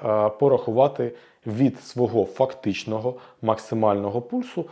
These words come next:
по формулам порахувати ці зони. Ці формули ви зараз побачите ось тут внизу екрану. І сам тест з його структурою і з формулами, як розрахувати свої зони,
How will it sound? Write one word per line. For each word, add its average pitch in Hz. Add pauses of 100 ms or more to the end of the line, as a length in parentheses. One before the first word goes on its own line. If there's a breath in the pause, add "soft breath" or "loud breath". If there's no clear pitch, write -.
(260 loud breath)
по 127
формулам 180 (400 loud breath)
порахувати 135
ці 113
зони. 95 (160)
Ці -
формули 190
ви 120
зараз 123
побачите 120
ось 117
тут -
внизу 104
екрану. 185 (100)
І 131
сам 107 (120)
тест 107
з 110
його 107
структурою 104 (100)
і 113
з - (160)
формулами, 101
як 107
розрахувати 101
свої 104
зони, 190